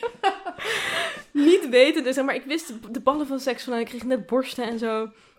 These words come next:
Maar vanaf dat moment heeft het wel een rol gespeeld in mijn leven. Ik ben heel erg eenzaam geweest. Ik was altijd het buitenbeentje en, eh, nou ja, noem maar op, om van dat soort on-, ongelukkige dingen. Heel veel gepest. Dus ik ging op internet ook heel veel op zoek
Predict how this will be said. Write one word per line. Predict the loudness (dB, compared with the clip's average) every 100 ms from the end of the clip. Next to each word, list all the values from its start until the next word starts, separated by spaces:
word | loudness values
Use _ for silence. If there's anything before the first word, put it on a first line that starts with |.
| _ _ _ _ _ _ _
Maar | -4 -4 -6
vanaf | -2 0 2
dat | 2
moment | 2 0 0 0 0 -4 -12 -18
heeft | -6 -4 -4
het | -4
wel | -2 -2 -2
een | -4
rol | 0 -2
gespeeld | -2 -12 -10 -10 -8
in |
mijn | -10 -8
leven. | -10
Ik | -10
ben | -8
heel | -2 -2 -2
erg | -6
eenzaam | -10 -10 -12 -14
geweest. | -14 -16 -16 -18
Ik | -20
was | -16
altijd | -12 -12 -12
het | -8
buitenbeentje | -6 -6 -8 -12 -12 -12 -14
en, | -14 -14
eh, | -14 -14
nou | -14 -14
ja, | -12
noem | -12
maar | -10 -12
op, | -12
om | -12 -12
van | -12
dat | -12
soort | -14 -12
on-, | -12 -12 -10
ongelukkige | -10 -8 -8 -10 -12 -10
dingen. | -8 -8
Heel | -8
veel | -10 -12
gepest. | -12 -10 -10 -10 -16 _ _ _ _ _ _ _ _
Dus | -10 -10
ik | -10
ging | -6 -6 -6
op | -10 -6
internet | -6 -6 -8 -10
ook | -10
heel | -10 -10
veel | -14
op | -12
zoek | -6 -6 -6 -12